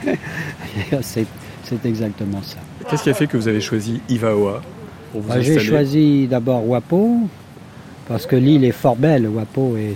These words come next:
Speaker 1: très belle avec ses pics et puis ses pierres phonolites. Mais Ivaoa, ben, parce qu'il y avait le centre culturel Brel et Gauguin. Principalement Gauguin.
Speaker 2: Est-ce que vous avez visité les autres marquises, les
Speaker 1: Toutes
Speaker 2: autres
Speaker 1: les îles.
Speaker 2: îles ?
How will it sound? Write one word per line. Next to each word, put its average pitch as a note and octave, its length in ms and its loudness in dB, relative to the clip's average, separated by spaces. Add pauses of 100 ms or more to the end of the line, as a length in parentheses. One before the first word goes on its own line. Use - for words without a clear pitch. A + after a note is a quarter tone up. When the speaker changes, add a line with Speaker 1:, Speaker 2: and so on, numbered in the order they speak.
Speaker 1:
très - 160 -4
belle B2+ 240 0
avec G#2 200 -2
ses - 160 -6
pics - 380 -2
et A2 60 0
puis G#2+ 220 -6
ses A2+ 220 -6
pierres A#2+ 300 -2
phonolites. C3 640 2 (680)
Mais B2 340 4
Ivaoa, C#3+ 560 6
ben, C#3 160 2
parce A#2 220 -2
qu'il C3+ 140 0
y B2+ 60 2
avait A#2+ 140 0
le A2+ 60 -4
centre B2+ 240 -4
culturel B2+ 460 -4
Brel B2 360 -4 (360)
et B2+ 100 -2
Gauguin. A#2 280 2 (1000)
Principalement C3+ 600 -2
Gauguin. A2 280 -8 (680)
Speaker 2:
Est-ce B2+ 120 -6
que - 80 -6
vous D#3 120 0
avez D#3+ 180 2
visité B2+ 380 -6
les D3+ 140 -2
autres C#3+ 120 -4
marquises, D3+ 600 -4
les A2+ 140 -2
Speaker 1:
Toutes G#3 120 4
Speaker 2:
autres F3 180 2
Speaker 1:
les C#3 140 4
îles. C3+ 100 4
Speaker 2:
îles ? F#3 160 0